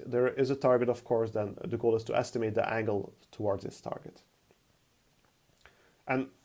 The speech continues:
of course, this problem is so simple, you could define, you could develop a model-based solution to this, but we will get to that later. So how you would then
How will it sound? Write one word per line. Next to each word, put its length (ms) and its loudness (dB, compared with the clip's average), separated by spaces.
of 160 -8
course, 200 10
this 260 4
problem 300 10
is 120 2
so 160 8
simple, 500 6
you 80 6
could 140 2
define, 460 8
you 80 4
could 140 0
develop 380 8
a 60 6
model-based 680 4
solution 360 2
to 100 -6
this, 220 -8
but 240 -4
we 60 -4
will 180 -2
get 200 -4
to 80 -10
that 180 -8
later. 280 -4
So 140 0
how 180 8
you 140 12
would 200 4
then 280 6